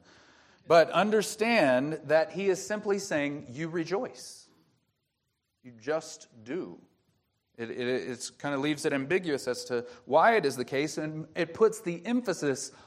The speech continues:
on the ground of our rejoicing. When we are down and there's no joy, and we can't seem to get ourselves out of it, we must not try to manufacture joy. It doesn't work.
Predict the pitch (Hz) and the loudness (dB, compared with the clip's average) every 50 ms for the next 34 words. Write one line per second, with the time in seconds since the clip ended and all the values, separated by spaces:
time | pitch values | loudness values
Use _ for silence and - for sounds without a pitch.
0 | - _ _ 160 165 165 156 135 170 151 127 120 120 139 151 185 208 226 220 196 | -20 _ _ 0 0 0 2 0 -2 -2 -2 -6 -4 2 4 4 6 6 6 4
1 | 151 127 113 104 98 98 107 - - - - _ _ 139 127 143 131 127 127 127 | 4 2 2 -2 -6 -8 -12 -14 -18 -20 -20 _ _ 2 6 6 6 8 6 4
2 | 120 110 120 117 107 104 - - - 98 82 80 90 - - _ _ _ _ _ | 2 2 0 0 0 0 -2 -6 -8 -10 -12 -12 -16 -18 -20 _ _ _ _ _
3 | _ _ _ _ _ _ _ _ _ _ _ _ _ _ _ _ _ _ _ _ | _ _ _ _ _ _ _ _ _ _ _ _ _ _ _ _ _ _ _ _
4 | _ _ 120 127 156 196 214 226 214 160 160 151 143 135 147 180 180 170 160 156 | _ _ -2 2 6 10 10 10 10 10 6 8 8 8 8 6 6 2 2 0
5 | 156 143 151 165 170 196 214 233 180 139 143 156 156 127 110 104 107 117 143 170 | 0 -2 -2 -2 2 4 4 4 4 2 2 4 6 6 6 6 4 2 0 -2
6 | 175 170 - - - - - - - _ 135 147 151 143 - 175 190 202 196 - | -4 -8 -12 -20 -20 -20 -20 -20 -6 _ 2 2 2 2 4 4 4 4 4 2
7 | - - - - - - 196 196 196 190 165 170 147 170 190 196 - - 160 151 | -6 -10 -10 -10 -6 -4 -2 -2 -2 -2 -4 -2 2 2 2 4 4 2 2 2
8 | - - 170 160 156 143 127 - - 165 175 185 180 151 123 120 131 - - 147 | 4 6 8 8 8 6 2 0 2 4 6 6 6 6 6 6 4 4 2 -2
9 | 156 156 156 156 165 202 247 247 220 - - - - - 156 147 175 214 240 254 | -2 -2 -2 0 4 8 8 8 8 8 4 -4 -8 -8 -4 0 2 4 6 4
10 | 254 - - - - - - 214 208 185 156 135 131 135 131 - 156 143 147 165 | 4 2 -2 -8 -8 -4 0 4 6 6 8 8 6 4 2 -2 -6 -6 -4 -4
11 | 180 196 208 208 214 220 214 - - 170 151 139 131 - - - - 143 147 156 | -2 -2 -2 -2 -2 -4 -6 -6 -4 -2 -2 -2 -4 -6 -10 -6 -4 -4 -4 -4
12 | 147 - - - - _ _ 131 117 135 165 190 196 170 127 101 87 82 - - | -6 -10 -20 -20 -20 _ _ -20 -6 0 2 4 4 4 2 0 -2 -6 -12 -16
13 | - _ _ _ _ _ _ _ _ _ _ _ _ _ _ 127 127 120 139 139 | -20 _ _ _ _ _ _ _ _ _ _ _ _ _ _ -12 -4 0 2 2
14 | 143 139 156 151 123 151 165 190 175 123 - - - - - | 2 2 -2 -4 0 2 4 4 4 4 2 -4 -12 -20 -20